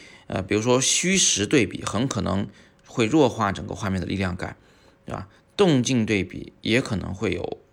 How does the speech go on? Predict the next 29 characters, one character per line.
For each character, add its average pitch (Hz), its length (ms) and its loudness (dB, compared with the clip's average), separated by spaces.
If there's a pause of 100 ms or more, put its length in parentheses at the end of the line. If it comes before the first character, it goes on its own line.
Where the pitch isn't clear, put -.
(120)
弱 107 120 0
化 95 200 -6
的 95 100 -8
效 92 240 -4
果。 - 240 -10 (480)
嗯， 92 720 -2 (420)
明 117 320 2
暗 226 180 6
对 143 200 2
比 - 80 -6
和 95 160 -2
大 117 160 0
小 98 160 -4
对 104 160 -2
比 - 260 -12 (720)
啊， - 200 -8 (460)
包 120 140 2
括 131 100 -2
互 226 180 0
补 101 160 -6
色 95 160 -2
对 92 160 -4
比， - 220 -10 (480)
其 - 160 -4
实 98 220 -2
都 113 200 2
是 104 200 -4
能 - 280 -4
够 - 300 2